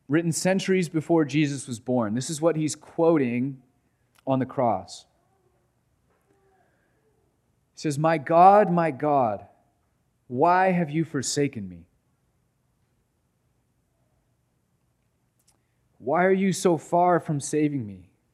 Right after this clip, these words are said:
so far from my cries of anguish? I am a worm and not a man,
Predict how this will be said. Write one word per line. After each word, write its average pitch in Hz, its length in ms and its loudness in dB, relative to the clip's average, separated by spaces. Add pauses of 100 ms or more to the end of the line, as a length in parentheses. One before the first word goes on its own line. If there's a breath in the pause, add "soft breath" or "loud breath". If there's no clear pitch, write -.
(640)
so 160 260 -2
far 170 440 4
from 170 160 -4
my 139 140 -2
cries 151 600 -2
of 127 220 -14
anguish? 117 640 -2 (2500 soft breath)
I 156 160 0
am 180 120 2
a 170 60 2
worm 156 680 2
and 135 140 -4
not 147 180 0
a 131 40 -4
man, 120 460 -4